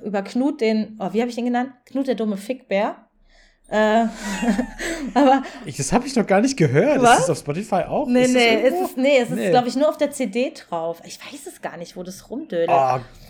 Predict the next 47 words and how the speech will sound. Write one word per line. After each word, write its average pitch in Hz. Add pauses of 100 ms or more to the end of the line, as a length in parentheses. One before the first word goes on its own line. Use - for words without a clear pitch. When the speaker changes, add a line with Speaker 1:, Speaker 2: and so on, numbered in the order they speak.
(320)
Speaker 2:
krass. 185
Speaker 1:
Ja, 240
das 254
ist 233
ein 220 (220)
richtiges, 196
affiges 190
Lied. 196 (260)
Auf 202
jeden 262
Fall 269
war 220
ja 233
Knut 247
mal 214
ausgestellt 208 (180)
im 196
Naturkundemuseum 196
in 185
Berlin. 214 (300)
Und 156
Speaker 2:
Ja. 147
Speaker 1:
da 220
gab's 220
so 247
eine 220
Pinnwand, 220
wo 196
halt 196 (420)
Leute 208
was 214
ranschreiben 226
durften. 196
Da 190
stand 214
halt 220
wirklich 220
nur 240
Scheiße 233
dran. 170
Das 190
war 185 (100)
göttlich. 220
Ich 190
konnte 202
mich, 220
halt, 226